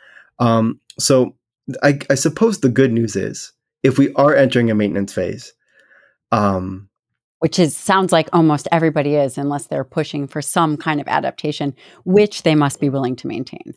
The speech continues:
Speaker 1: Yeah, that, that can be accomplished with less than what it took to, to build that tissue. Now, can you build it with the lower, uh, volume approach or the less frequent approach? I think you can.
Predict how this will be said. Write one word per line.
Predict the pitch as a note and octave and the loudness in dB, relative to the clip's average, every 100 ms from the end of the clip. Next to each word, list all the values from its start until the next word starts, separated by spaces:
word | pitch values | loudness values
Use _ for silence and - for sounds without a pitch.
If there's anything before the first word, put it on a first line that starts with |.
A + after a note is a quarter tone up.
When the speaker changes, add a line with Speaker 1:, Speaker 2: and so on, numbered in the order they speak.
| - | 2
Speaker 1:
Yeah, | B2+ A2 - _ _ - - _ - | 2 2 -4 _ _ -20 -20 _ -2
that, | A#2+ B2+ - _ _ - | 2 2 0 _ _ -6
that | A2+ B2+ C#3 | 0 0 2
can | E3 E3 | 0 4
be | D#3 D#3 - - _ _ _ _ _ - | 4 2 -2 -12 _ _ _ _ _ -8
accomplished | - - F3 D#3+ F2+ D#2+ - - - _ _ _ | -4 0 0 0 -2 -4 -8 -18 -20 _ _ _
with | B2+ B2+ A#2+ - | 2 4 4 -2
less | A2+ B2+ B2+ - | 2 2 4 2
than | A#2+ | 4
what | A#2 A2+ | 4 2
it | - | 0
took | - G#2 - _ | -4 -8 -8 _
to, | - G2 - | -4 -4 -4
to | A2+ | -6
build | G2+ G#2+ G2 | -2 -2 0
that | D#2+ - | -2 -4
tissue. | F#2 - - - - - | -10 -10 -14 -18 -14 2
Now, | C#3 C#3 | 4 4
can | D3 D3 | 6 4
you | A#2 | 6
build | B2 C#3 | 4 4
it | G#3 - - D#3 D3+ | 2 0 -8 -6 -4
with | D3+ - - | -6 -8 -2
the | B2 | 2
lower, | A#2+ B2+ C3+ C3+ C3 C3 _ _ _ _ | 4 6 6 4 2 -4 _ _ _ _
uh, | A2+ A2 G#2+ A2 | -4 -2 -4 0
volume | A#2+ B2+ B2+ | 2 4 4
approach | A#2+ A#2+ B2 B2 B2 | 2 2 2 2 0
or | A2+ | -2
the | G#2+ | 0
less | A#2 A#2 | 0 0
frequent | - B2 A#2 B2 | -2 -2 0 0
approach? | B2 C#3+ D3 D3 - - - - | 0 0 -4 -4 -14 -20 -20 -4
I | - C3+ | 0 2
think | G#3 G#3 | 2 2
you | A3+ | -2
can. | - G#2+ G2+ B2 - | -2 -2 0 0 -4